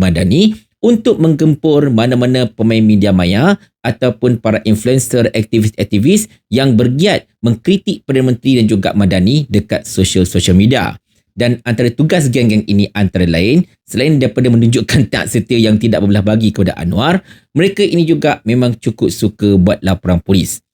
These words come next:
Kejap-kejap buat report polis. Kejap-kejap buat report polis. Saya juga pernah menjadi antara mangsa report polis oleh Syabuddin Embun ini. Dia menerusi satu video yang masa itu saya mengulas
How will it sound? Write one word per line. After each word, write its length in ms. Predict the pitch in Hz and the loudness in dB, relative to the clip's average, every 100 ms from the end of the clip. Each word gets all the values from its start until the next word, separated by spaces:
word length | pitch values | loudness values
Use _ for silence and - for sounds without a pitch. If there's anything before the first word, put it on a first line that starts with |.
| _ | _
Kejap-kejap 640 | - 175 170 170 180 175 - | -2 0 0 0 0 -2 -4
buat 240 | 101 98 | -2 -2
report 240 | 95 90 - | -2 -4 -4
polis. 320 | 85 60 - _ | -6 -6 -12 _
Kejap-kejap 560 | 160 160 151 160 170 - | -2 -2 -2 0 -2 -2
buat 240 | 101 104 | -2 -2
report 160 | - 107 | -2 -6
polis. 320 | - 87 76 - _ _ | -4 -4 -4 -12 _ _
Saya 240 | - 190 185 | -2 0 2
juga 320 | 160 135 135 | 2 2 0
pernah 320 | 127 123 127 | 0 -4 -2
menjadi 400 | 117 110 113 113 - | 0 0 0 -2 -2
antara 240 | 110 110 | -2 0
mangsa 720 | 107 95 110 143 - 170 90 65 _ _ 107 | 2 2 2 0 0 0 0 -4 _ _ -4
report 320 | 110 120 - | -2 -4 -2
polis 160 | 120 - | -2 -2
oleh 160 | - 101 | -2 -2
Syabuddin 320 | - 92 95 - | 0 2 2 2
Embun 160 | 92 - | 0 2
ini. 320 | 98 190 220 - _ _ | 2 2 0 -4 _ _
Dia 160 | 104 | 0
menerusi 400 | 123 131 127 143 | 2 0 2 0
satu 400 | 131 123 - 131 | 2 -2 -2 -2
video 560 | 107 123 123 135 120 113 | 0 -2 0 2 2 2
yang 560 | 104 113 110 110 107 | 0 2 2 2 0
masa 240 | 98 107 127 | -4 -2 -2
itu 160 | 156 | -2
saya 160 | - 123 | 0 0
mengulas 480 | 123 170 113 - | 2 2 0 -4